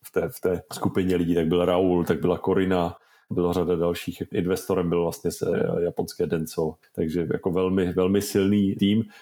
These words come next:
Jenom pro připomenutí, eh, ještě Smite, když řekneme, to znamená ten, ten předchůdce Bond Mobility, tak vlastně to byl čistě švýcarský projekt, který ale pokud mě paměť neklame, tak měl zajímavého zakladatele, protože Smite vznikl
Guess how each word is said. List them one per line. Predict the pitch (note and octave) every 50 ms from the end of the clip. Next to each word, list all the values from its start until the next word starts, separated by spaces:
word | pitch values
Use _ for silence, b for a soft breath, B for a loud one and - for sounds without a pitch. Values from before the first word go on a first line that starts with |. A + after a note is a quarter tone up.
| B B
Jenom | G#3 - B2+ A#2+
pro | B2+ A#2 A2+
připomenutí, | - - - C3 - C3 C3 C3 C3+ C3+ C3+ C3+ D3 D3 D3 D#3+ F3 F3 - _ _
eh, | G2+ F#2+ G2 G2 G2
ještě | G2+ G2+ - - - A2+ A#2 A2+
Smite, | - - A#2+ G#2 G2 G2+ A#2+ D#3 D#3 - - -
když | - A2 G#2 G#2+ A2+ G#2
řekneme, | A#2 A2+ - A#2 G#2+ G#2+ A2
to | A2+ -
znamená | G#2+ A2 G#2 G#2 G#2+ A2 G#2+ G2+ F2 E2+
ten, | - - F#2 F#2 F2
ten | - - G2+ F#2
předchůdce | - - G2 - - - A2 G#2+ G#2 - - - - G2+ G#2+
Bond | A2+ G#2 G#2 G#2+ G#2+ -
Mobility, | - G#2+ G#2 A2 A2 A2+ G#2+ - - A#2 B2 C#3 D#3+ D#3 _ _ _ _ _ _ _ _
tak | - G2+ G2+ - -
vlastně | G#2 G#2+ G2 - - A2+ G#2+
to | - A2
byl | G#2 G2+ G#2+ F#2 E2+ D#2+ D#2 - - _ _ -
čistě | - A#2 - - - E2
švýcarský | - - G#2 G#2+ G#2+ - - A#2+ - B2 - - - - E2+ D#2 - - _ _
projekt, | - F#2 F2+ F#2 G2 A2 C3+ F3 F3+ - - - - _ _ _
který | - G#2 A2+ A#2+ C3 -
ale | A#2 A#2 A#2
pokud | - - A#2+ - - B2+ B2 -
mě | B2+ B2 A#2+
paměť | A#2+ - A#2 A#2+ C3+ D3 D3 D3
neklame, | D3 G2+ F#2+ - - G#2+ G#2 G#2 G#2 G#2 A2
tak | - A2 - -
měl | A#2+ A#2 A#2 A2+
zajímavého | G#2 A2+ G#2+ A2 A2+ A2+ A2+ A2 A#2+ A#2+ A#2 A#2+ B2 B2+ B2
zakladatele, | B2 B2 A#2+ - D3 D3 D3 C3+ - - F#2 F2
protože | - G2 F#2 F#2+
Smite | - - G#2 F#2+ F#2 G#2 A2 A2
vznikl | G2+ F#2+ G#2+ G#2+ G2+ - A#2 A#2 A#2 A2+